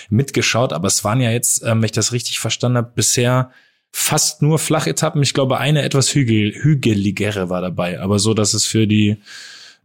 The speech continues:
ähm, ja, für die ganzen Top-Favoriten, glaube ich, noch nicht wirklich, äh, noch nicht wirklich um, um Angriffe und Minuten gut machen ging.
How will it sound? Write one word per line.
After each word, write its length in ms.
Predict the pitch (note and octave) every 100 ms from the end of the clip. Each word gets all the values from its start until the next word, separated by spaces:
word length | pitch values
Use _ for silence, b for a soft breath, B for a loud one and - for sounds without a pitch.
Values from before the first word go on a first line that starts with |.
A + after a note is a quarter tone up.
| -
ähm, 720 | G#2+ G2+ G2+ G2 G2 G2 F#2+ G2
ja, 160 | G2
für 140 | - G#2+
die 60 |
ganzen 220 | A2 G#2+
Top-Favoriten, 640 | A2 A2 A2 G2+ G#2 F#2+ G2+
glaube 200 | G2+ G2
ich, 100 | -
noch 100 | G2
nicht 220 | G2+ -
wirklich, 560 | G#2 G2+ G2+ F#2 - G#2+
äh, 560 | G2 F#2+ F#2+ F#2 F#2
noch 140 | G2+ G2+
nicht 240 | G2 F#2+
wirklich 260 | G2+ G#2 -
um, 440 | G#2 G2+ F#2 F#2 -
um 140 | G2+
Angriffe 400 | F#2 A2 G#2 -
und 100 | G#2+
Minuten 300 | G#2+ G#2+ G#2
gut 240 | G#2 A2 G#2
machen 280 | F#2+ F#2+
ging. 280 | F#2 F#2+ F#2